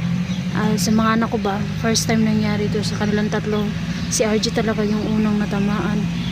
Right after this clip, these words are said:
Hindi ko alam kung anong tawag nito, guys, no, dahil first time nga. So, ayun, ang ginawa ko niyan, guys, mix yan.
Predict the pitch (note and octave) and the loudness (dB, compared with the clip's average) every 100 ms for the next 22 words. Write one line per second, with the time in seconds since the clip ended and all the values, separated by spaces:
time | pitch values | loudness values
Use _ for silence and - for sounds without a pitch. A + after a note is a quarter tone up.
0 | - A3+ C4+ C#4+ C4+ C#4 C4 A#3+ A#3+ A#3 | -2 0 4 4 4 4 2 0 0 0
1 | A#3 A#3 A3+ A3+ A3+ A3 G#3+ A#3+ A#3+ A3+ | 0 -2 -2 -4 -2 -2 -2 -2 -2 -2
2 | G#3+ G3+ - - - B3 A#3+ C4 A#3 A3+ | -2 -4 -6 -8 -2 -2 0 0 2 2
3 | A#3+ B3 - - - - - - - - | 0 -2 -6 -10 -10 -10 -10 -12 -12 -12
4 | - - - - B3 B3 B3 A#3+ B3 A#3+ | -10 -8 -4 2 4 4 2 2 0 2
5 | C4 C4+ C4+ C4+ C#4+ C#4 C4 B3+ B3 B3 | 4 6 6 4 2 2 0 -2 0 0
6 | A3 A3 G#3+ A3+ A3+ - A3+ G#3+ G#3+ G#3 | 0 0 0 -2 -2 -2 0 2 0 -2
7 | F3+ | -4